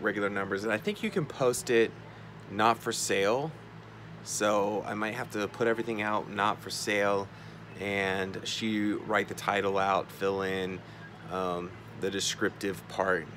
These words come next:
Uh, a lot of the stuff that we have is just pure copy and paste, and then she fills out the measurement details and,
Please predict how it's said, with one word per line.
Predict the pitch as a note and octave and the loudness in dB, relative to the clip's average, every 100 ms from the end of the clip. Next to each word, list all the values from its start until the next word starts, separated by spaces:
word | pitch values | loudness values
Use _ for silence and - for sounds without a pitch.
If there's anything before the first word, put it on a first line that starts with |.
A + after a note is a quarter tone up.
| - - | -14 -12
Uh, | A#2 G2+ F#2 F#2 - D2 G1+ G1+ | -10 -8 -8 -8 -6 -6 -6 -6
a | |
lot | G#2+ G#2 A2 A2+ | -4 4 6 6
of | G2+ | 2
the | |
stuff | G2 G2+ F2+ | -2 -2 -2
that | |
we | F2+ | -4
have | F2+ G2 | 2 2
is | F#2 F#2 | 2 -2
just | F#2+ - - - - - | -4 -6 -12 -16 -14 0
pure | A#2+ G#2+ | 4 4
copy | - G#2+ G#2 G2+ | 4 2 2 -2
and | F#2+ | -4
paste, | - G2+ G2 F#2+ - - F#2+ | -4 0 0 0 -4 -6 -6
and | F#2+ | -4
then | F#2+ F#2+ | -2 -2
she | F2+ G2 | -2 -4
fills | - F#2+ F#2+ | 2 2 4
out | G2 G2 F#2 - - - - | 2 2 -2 -10 -16 -16 -6
the | G2+ | 2
measurement | G#2+ G2+ G2 C#2 | 4 4 0 -4
details | F#2+ G2 G2+ F#2 F#2 F#2 - - - - - | -6 -4 0 4 4 2 -4 -10 -16 -16 -8
and, | F#2 F#2+ F#2 F#2 F#2 | -4 0 0 0 -2